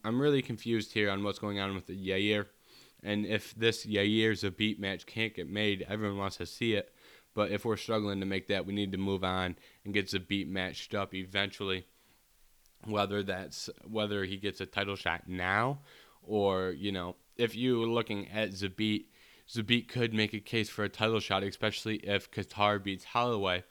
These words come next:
It sounds weird 'cause then you would think Calvin Kattar would get the title shot, but Zabit also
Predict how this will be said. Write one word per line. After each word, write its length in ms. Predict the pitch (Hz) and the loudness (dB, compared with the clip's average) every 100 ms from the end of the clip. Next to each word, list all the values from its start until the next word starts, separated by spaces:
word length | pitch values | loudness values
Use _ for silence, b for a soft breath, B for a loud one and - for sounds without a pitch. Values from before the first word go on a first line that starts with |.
| B B B | B B B
It 140 | 113 | 0
sounds 280 | 131 110 95 | 2 2 2
weird 300 | 110 147 135 | 4 6 6
'cause 140 | 110 101 | 0 0
then 140 | 113 | 2
you 60 | 110 | 2
would 140 | 107 | 0
think 200 | 107 104 | -2 -2
Calvin 480 | - 110 104 101 95 - | 2 2 2 -4 -6 -4
Kattar 400 | 147 156 123 104 B B - | 0 2 2 0 B B -6
would 140 | 113 | -2
get 160 | 110 - | 0 0
the 80 | |
title 340 | 101 104 98 95 | 0 2 2 0
shot, 420 | - 92 92 - - | 0 0 0 -4 -6
but 340 | 104 98 92 | 2 2 2
Zabit 400 | 98 92 107 101 | -4 0 2 2
also 380 | 98 104 - 98 | 2 0 0 -6